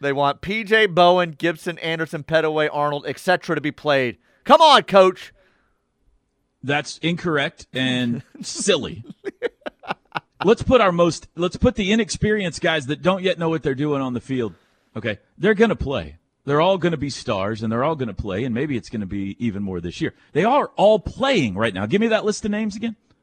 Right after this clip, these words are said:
Speaker 1: Uh, I clicked off of that one. It was, uh, P J Bowen, Gibson, Anderson, Pettaway, and Arnold.
Speaker 2: Okay, they're all playing. You want them to play more, and they will play more as the year goes along. They're, obviously, they're not ready yet. Coaches are not in the habit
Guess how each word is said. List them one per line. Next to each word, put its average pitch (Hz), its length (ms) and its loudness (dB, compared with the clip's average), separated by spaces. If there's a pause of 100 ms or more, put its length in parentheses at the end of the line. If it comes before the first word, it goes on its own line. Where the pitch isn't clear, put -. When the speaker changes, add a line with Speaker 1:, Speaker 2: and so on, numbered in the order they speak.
(680)
Speaker 1:
Uh, 117 120 -2
I 117 100 -2
clicked - 280 -10
off 120 200 -2
of 107 80 -8
that 110 120 -2
one. 110 120 -10
It 113 60 -12
was, 107 140 -8
uh, 110 200 -2 (240)
P 208 240 -10
J 175 480 0
Bowen, 143 580 0
Gibson, 160 540 -6
Anderson, 139 560 -10
Pettaway, 131 480 -6
and 107 120 -12
Arnold. 92 440 -12 (420)
Speaker 2:
Okay, 139 160 -6
they're 190 160 2
all 240 120 2
playing. 135 380 -2
You 180 120 -4
want 202 160 0
them 139 80 -10
to 117 60 -12
play 123 180 -4
more, 95 420 -6 (800)
and 156 180 -2
they 208 120 2
will 185 200 2
play 147 200 -2
more 104 320 -6
as 135 80 -14
the 110 100 -6
year 104 160 -4
goes 90 220 -6
along. 104 260 -6 (160)
They're, 214 220 -6
obviously, 226 400 -8
they're 240 80 -4
not 247 180 -4
ready 254 220 -4
yet. - 180 -10 (420)
Coaches 277 460 0
are 240 80 2
not 202 240 2
in 196 100 -2
the 143 100 -4
habit 120 480 -2